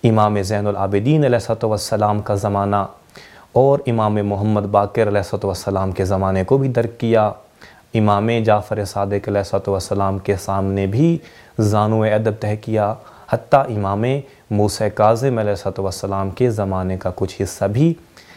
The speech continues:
جناب ابو حمزہ صومالی نے درک فرمایا۔ تو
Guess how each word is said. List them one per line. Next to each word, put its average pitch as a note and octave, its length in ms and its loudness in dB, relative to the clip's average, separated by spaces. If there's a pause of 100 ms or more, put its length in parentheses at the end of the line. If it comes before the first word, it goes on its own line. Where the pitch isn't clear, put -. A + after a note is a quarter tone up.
(300)
جناب G2 460 2
ابو F#2+ 180 -2
حمزہ F#2 240 -2
صومالی F2+ 460 -2
نے B2 140 -2
درک F#2 280 -8
فرمایا۔ F2 420 -8 (1600)
تو D3 100 10